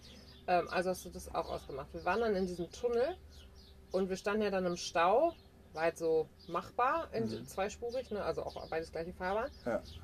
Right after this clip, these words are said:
Speaker 1: Und dann ist halt so ein teurer, so ein teures
Speaker 2: Aber,
Speaker 1: Wohnmobil
Speaker 2: aber du
Speaker 1: am
Speaker 2: hattest
Speaker 1: Ende.
Speaker 2: nochmal einen Blick auf Como, oder, ne?
Speaker 1: Ich hatte nochmal einen
Speaker 2: Also,
Speaker 1: Blick auf den Como.
Speaker 2: weil wir sind so, äh, Brücken gefahren
Speaker 1: Ja,
Speaker 2: und,
Speaker 1: da waren
Speaker 2: äh,
Speaker 1: wir
Speaker 2: dann
Speaker 1: nochmal oben rum,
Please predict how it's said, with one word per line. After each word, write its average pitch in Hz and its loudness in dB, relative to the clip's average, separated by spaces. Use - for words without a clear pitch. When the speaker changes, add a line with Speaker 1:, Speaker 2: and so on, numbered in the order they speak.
Speaker 1:
Und 190 -2
dann 202 4
ist - 0
halt 262 6
so 214 0
ein 196 0
teurer, 254 6
so 196 0
ein 185 0
teures 254 2
Speaker 2:
Aber, 240 10
Speaker 1:
Wohnmobil 196 6
Speaker 2:
aber 123 12
du 127 12
Speaker 1:
am 131 12
Speaker 2:
hattest 180 6
Speaker 1:
Ende. 170 4
Speaker 2:
nochmal 160 6
einen 143 -2
Blick 165 4
auf 143 2
Como, 127 0
oder, 95 0
ne? 120 -2
Speaker 1:
Ich 202 4
hatte 233 6
nochmal 214 4
einen 185 0
Speaker 2:
Also, 180 -4
Speaker 1:
Blick - -2
auf 175 -2
den 170 -8
Como. - -2
Speaker 2:
weil 117 8
wir 110 0
sind 123 -2
so, 123 8
äh, 110 0
Brücken 151 2
gefahren 143 6
Speaker 1:
Ja, 202 2
Speaker 2:
und, 240 4
Speaker 1:
da 240 2
waren 165 2
Speaker 2:
äh, - 0
Speaker 1:
wir - 2
Speaker 2:
dann - 0
Speaker 1:
nochmal - 2
oben 170 0
rum, 147 -6